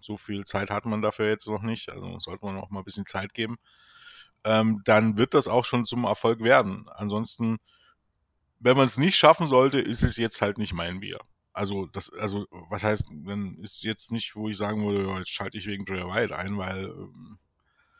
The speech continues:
da kann ich mir dann halt auch irgendwie, keine Ahnung, einen Marvel-Comic angucken oder einen Marvel-Comic lesen. Das kommt in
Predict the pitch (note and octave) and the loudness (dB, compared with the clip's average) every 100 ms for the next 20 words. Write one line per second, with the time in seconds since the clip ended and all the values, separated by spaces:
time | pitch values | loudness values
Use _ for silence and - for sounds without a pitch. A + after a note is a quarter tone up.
0 | _ _ - - A2+ F3 D#3 A#2 G#2+ G#2+ | _ _ -16 -2 2 4 4 6 4 4
1 | G#2 G2+ A#2 B2 A#2+ A#2+ G2+ A#2+ A#2+ B2 | 2 2 0 0 2 0 0 0 2 2
2 | G#2+ G2+ - A2 G#2+ A#2 A2 - G#2 G2+ | 0 -2 0 2 4 2 -2 0 0 -2
3 | F#2+ G#2 G#2 - F#2+ F#2+ - G2 G2+ G#2 | -6 -8 -10 -8 -6 -4 -4 -4 -4 -6
4 | - G2+ G3 - C#3 G2 G2+ - G#2+ - | -10 -8 -8 -8 -8 -6 -8 -8 -12 -10
5 | - | -14